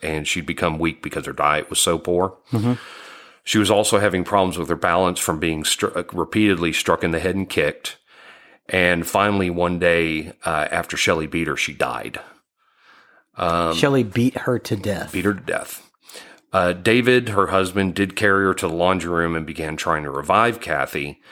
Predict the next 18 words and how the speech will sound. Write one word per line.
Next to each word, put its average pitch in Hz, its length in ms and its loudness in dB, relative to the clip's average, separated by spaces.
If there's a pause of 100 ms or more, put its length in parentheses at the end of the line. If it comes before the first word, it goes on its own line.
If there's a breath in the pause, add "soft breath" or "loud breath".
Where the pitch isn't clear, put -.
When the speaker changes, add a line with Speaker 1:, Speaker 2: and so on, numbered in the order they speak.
(360 loud breath)
Speaker 1:
Secretly, 107 920 4
while 92 460 2
that 90 220 0
was 82 120 -4
happening, 90 520 0
Shane 92 380 0
took - 220 -4
some 82 160 -2
photos 78 840 2 (100)
of 80 340 -2
Kathy, 78 460 0
of, 76 280 -2
of 78 200 -6
this - 160 -2
happening 85 460 2
and 73 120 -4
Kathy's 78 400 -2
body 80 440 2